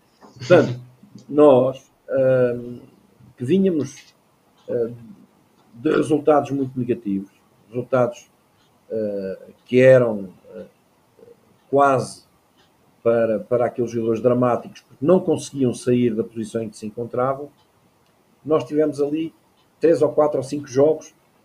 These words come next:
em que os jogadores perceberam que eram capazes de voltar a acreditar e que eram capazes de exponenciar toda a qualidade que tinham. Pronto. E aí, eh,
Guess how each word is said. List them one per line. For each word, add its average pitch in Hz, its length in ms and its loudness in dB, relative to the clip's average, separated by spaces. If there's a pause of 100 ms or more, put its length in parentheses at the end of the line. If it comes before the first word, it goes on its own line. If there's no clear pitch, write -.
(140)
em 151 180 -4
que 175 340 -4
os 160 120 -2
jogadores 170 280 0
perceberam 160 540 -2
que 127 100 0
eram 117 140 0
capazes 110 420 -2
de - 60 -12
voltar 107 280 -4
a 101 60 -2
acreditar 104 640 -6 (260)
e 127 60 -20
que 143 160 2
eram 143 220 6 (120)
capazes 170 720 2 (420)
de - 60 -20
exponenciar 175 800 2
toda 196 180 4
a 185 40 4
qualidade 185 600 4
que - 60 -20 (140)
tinham. 151 260 -6 (360)
Pronto. 131 280 -4 (640)
E 190 120 6
aí, 147 420 6 (220)
eh, 120 520 0